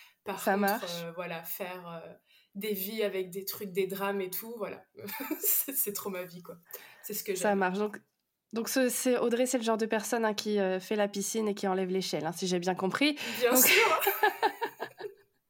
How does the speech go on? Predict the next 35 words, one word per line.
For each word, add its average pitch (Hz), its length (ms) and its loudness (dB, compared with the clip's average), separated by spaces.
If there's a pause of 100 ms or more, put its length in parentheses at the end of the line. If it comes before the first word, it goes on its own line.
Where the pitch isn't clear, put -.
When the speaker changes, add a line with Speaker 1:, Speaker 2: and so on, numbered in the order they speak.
(640)
Speaker 2:
<laughs> - 440 -10
Très 302 180 6
bien. 247 200 6
Donc, 247 140 4
si 320 160 2
vous 302 140 6
avez 285 180 6
la 262 100 8
référence, 254 520 4
ben, 214 120 4
tant 254 200 4
mieux. 262 340 4
Sinon, 233 460 4
ben, 180 400 4 (800)
allez 226 200 4
jouer 208 160 4
aux 202 40 4
Sims 208 240 0 (100)
et 214 40 -2
vous 185 120 -2
verrez. 170 340 -6
Voilà. 185 280 2
<laughs> - 640 2
Speaker 1:
Exactement. 202 580 -4 (1040)
Speaker 2:
Ok. 302 240 2 (220)
Non, 247 140 4
c'est 294 120 4
marrant 302 260 6
parce - 160 0
que 294 60 2
les 247 180 4
anecdotes, 254 420 2
du 226 140 -4
coup, 247 160 -6
que, 214 240 2